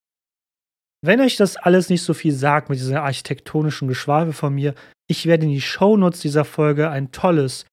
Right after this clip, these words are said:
Video auf YouTube posten, wo wirklich auch in deutscher Sprache sehr anschaulich, toll animiert wirklich die einzelnen Bauphasen des Kölner Doms dargestellt, äh, angezeigt werden. Ich habe jetzt den Faden verloren. Ihr wisst, was ich meine.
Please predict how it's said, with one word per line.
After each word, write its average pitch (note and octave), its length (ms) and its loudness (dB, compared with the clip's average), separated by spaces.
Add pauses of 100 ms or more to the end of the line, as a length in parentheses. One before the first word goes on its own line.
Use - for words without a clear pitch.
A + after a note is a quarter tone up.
(280)
Video D3+ 320 2
auf B2+ 160 -6
YouTube D#3 360 -2
posten, C3+ 380 -4
wo C3+ 140 -2
wirklich D3+ 420 -4 (400)
auch A#2+ 120 -8
in B2 100 -4
deutscher D3+ 360 2
Sprache C3+ 680 -6 (340)
sehr D#3+ 380 2
anschaulich, C3 800 -4 (120)
toll G3 300 2
animiert D3 640 -2
wirklich C3+ 460 -6 (500)
die - 160 -10
einzelnen E3 480 0
Bauphasen C3+ 640 -4
des B2+ 100 -10
Kölner C#3 220 -6
Doms C3+ 400 -6 (360)
dargestellt, C3 840 -8
äh, B2+ 260 -10
angezeigt C3 540 -4
werden. A#2+ 240 -10
Ich A#2+ 160 -8
habe C3 160 -8
jetzt - 140 -14
den B2+ 100 -8
Faden C#3+ 200 0
verloren. C#3+ 320 -4
Ihr D3+ 100 0
wisst, E3 180 -2
was D3 60 2
ich C3 100 -8
meine. D3 240 -2